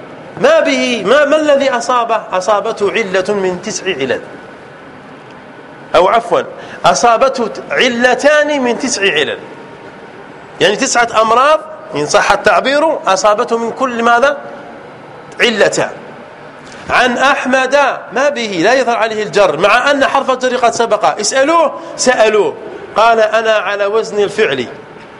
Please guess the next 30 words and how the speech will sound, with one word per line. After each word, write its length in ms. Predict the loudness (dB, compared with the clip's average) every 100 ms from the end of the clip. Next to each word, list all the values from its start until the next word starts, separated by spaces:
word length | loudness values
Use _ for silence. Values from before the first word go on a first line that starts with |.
| -4 2
وع-، 280 | 2 2 2
وأنا 400 | 2 4 4 2
علم 500 | 2 -2 -2 -2 0
على 280 | 0 2 0
رجل." 240 | -2 -8 -16 -18 -18 -20 -20 -20 -20 -20 -20 -20 -20 -6 0
قال: 160 | 2
"إذن 340 | 2 0 -2 -2 -2
أنت 240 | -2 0 -2
م-، 240 | 0 -2 -4 -6
مصاب 460 | 0 2 2 -2 -10 -14 -20 -20 -20 -20 -20 -20 -20 -20 -14 0
فلا 320 | 2 4 4
يظهر 220 | 4 2
عليك 380 | 2 0 -4 -6
الجر." 240 | -6 -8 -4 2
واضح 220 | 4 4
الآن؟ 280 | 2 0 -2 -12 -20 -20 -16 -2
سألوا 500 | 2 4 4 2 0
أحمد: 320 | 0 0 0 -6 -4
"لماذا 360 | 0 2 4 2
لا 100 | 2
يظهر 260 | 0 0
عليك 340 | 0 -2 -2 -2
الجر 320 | 0 2 2 2
يا 200 | 2 4
رجل؟" 300 | 4 2 -2 -6 -6 2
قال: 220 | 4 4
"أنا 260 | 4 2 2
علم 360 | 0 -2 -4
على 320 | -4 -2 -2
رجل"، 220 | -4 -6